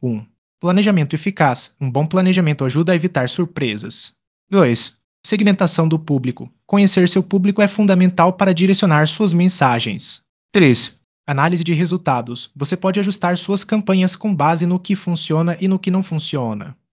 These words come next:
Benefícios de usar estratégias de marketing digital. Quando você opta por usar estratégias de marketing digital, os benefícios são muitos. Pense nisso como uma ponte que conecta você ao seu público.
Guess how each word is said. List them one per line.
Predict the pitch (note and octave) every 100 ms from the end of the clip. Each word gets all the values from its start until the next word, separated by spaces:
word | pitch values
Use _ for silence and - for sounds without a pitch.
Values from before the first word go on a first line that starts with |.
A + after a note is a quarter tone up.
| _ -
Benefícios | A#2+ B2+ C3 B2
de | A#2+ F3
usar | D3 D#3 E3+
estratégias | F#3 F#3+ F#3 D#3+ D3+ D3+
de | D3
marketing | C3+ C3 C3+ - G3+
digital. | F#3 G3+ A3 F3+ F3
Quando | E3+ F3+ G3 F#3+
você | E3 - F3+
opta | D3+ F3
por | F#3 G3
usar | F#3+ E3 F3
estratégias | F#3 F#3 F3 D#3 D3 D3+
de | C#3
marketing | D#3+ C3 C#3+ F#3 - G3
digital, | F3+ G3+ G3+ D#3 D#3 D#3
os | E3
benefícios | C#3+ D#3 E3 D3+ F3+ E3+
são | G3+
muitos. | G3 D#3+ B2+ G#2 - - - _ _ _
Pense | F3+ F#3+ E3
nisso | C3+ -
como | F#3 F3+
uma | F3+
ponte | F3+ F#3+ G3 -
que | F#3
conecta | F3 G3 C#3+ B2 D3
você | C#3+ F3 G#3+
ao | G#3
seu | -
público. | F3 D3+ B2+ A2+ A2+ -